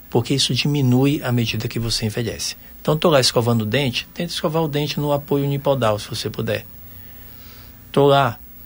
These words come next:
na fila de um banco, tenta fazer o exercício de equilíbrio <laughs> na fila de um banco. Mas isso é fundamental pra você incorporar isso no seu dia a dia e você ad-, ter aquilo como hábito.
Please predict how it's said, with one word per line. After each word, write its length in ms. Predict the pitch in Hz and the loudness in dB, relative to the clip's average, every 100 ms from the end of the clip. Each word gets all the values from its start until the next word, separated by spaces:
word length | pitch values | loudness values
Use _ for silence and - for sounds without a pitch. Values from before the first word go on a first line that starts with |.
| - | -4
na 100 | 117 | -4
fila 320 | - 135 123 | -2 0 0
de 100 | 110 | 2
um 60 | 110 | 2
banco, 480 | 117 151 127 - - - - - - | 2 2 0 -8 -14 -4 -4 -4 -8
tenta 240 | - 127 135 | -2 -2 -2
fazer 240 | - 135 | -2 0
o 40 | 139 | 0
exercício 420 | 139 131 143 - | 0 0 0 0
de 60 | |
equilíbrio 480 | 135 - 127 135 113 | 0 0 2 4 4
<laughs> 40 | 113 | 4
na 100 | 143 | 4
fila 300 | - 131 131 | 4 4 4
de 140 | 135 | 2
um 80 | 147 | 2
banco. 360 | 131 110 - - - - - - - - | 2 2 -2 -14 -18 -16 -16 -16 -18 -4
Mas 140 | - 120 | 0 2
isso 180 | 147 170 | 2 -2
é 40 | |
fundamental 680 | - 170 175 190 190 - 156 | 0 2 2 2 2 2 2
pra 120 | 160 | 2
você 240 | 156 - 160 | 0 0 -2
incorporar 520 | - 147 - 143 143 | 0 0 2 2 4
isso 200 | 143 160 | 2 0
no 60 | |
seu 220 | 156 - 143 | 0 2 2
dia 280 | - 170 | 2 2
a 20 | 165 | 2
dia 380 | - 101 95 - - - - | 0 -2 -4 -8 -14 -10 -4
e 40 | |
você 280 | 127 131 147 | 0 0 0
ad-, 320 | 151 - - - - - - - - - | 0 0 -4 -8 -12 -12 -16 -12 -6 4
ter 240 | 175 185 | 4 4
aquilo 300 | 147 - 151 | 0 0 0
como 240 | 151 147 131 | 0 0 0
hábito. 400 | 85 - - | 0 -4 -14